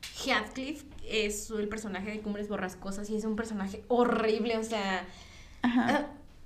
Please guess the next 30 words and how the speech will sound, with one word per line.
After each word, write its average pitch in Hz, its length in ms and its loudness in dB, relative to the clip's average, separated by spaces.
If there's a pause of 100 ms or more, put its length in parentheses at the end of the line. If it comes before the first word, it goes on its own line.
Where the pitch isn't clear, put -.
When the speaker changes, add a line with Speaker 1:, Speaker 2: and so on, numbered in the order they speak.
(160)
Speaker 1:
es 330 160 8
mi 370 80 2
libro 330 200 6
favorito, 214 640 0
pero 254 200 10
en 240 140 6
serio 254 180 4
ese 320 100 -2
personaje 220 440 -2
es, 254 160 0
o 254 100 4
sea, 233 340 4 (800)
termina 285 440 8
haciendo 302 320 4
que 311 80 0
la 277 100 0
protagonista 220 520 0
se 269 140 2
muera. 247 640 8 (960)
O - 40 6
Speaker 2:
Ay. 240 80 8
Speaker 1:
sea, 277 100 6
ese 254 240 6
grado 254 420 4
de 254 140 2
tóxico, 233 800 2
de 233 100 4
mala 214 460 2
onda, 220 360 2 (320)
y 277 320 4